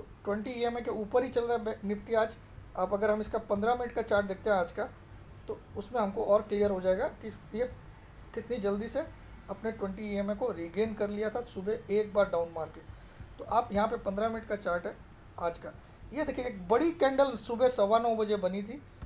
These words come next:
इसका लो बना था आपको याद होगा सेवन फिफ्टीन,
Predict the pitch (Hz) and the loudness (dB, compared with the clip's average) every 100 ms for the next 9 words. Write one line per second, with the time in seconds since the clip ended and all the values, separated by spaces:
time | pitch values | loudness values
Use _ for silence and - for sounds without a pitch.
0 | - - - - - - 302 - 294 - | -14 -18 -20 -18 -8 -4 -4 2 4 4
1 | - - - - 185 208 254 233 233 233 | 2 -14 -16 -6 0 4 6 6 2 4
2 | 226 214 220 190 190 185 175 - - - | 4 4 2 4 4 2 -4 -6 -10 -18
3 | - - - - - - - - - 180 | -20 -20 -20 -20 -20 -20 -18 -16 -4 0
4 | 190 262 240 196 - 220 156 | 0 0 -6 -12 -10 -8 -8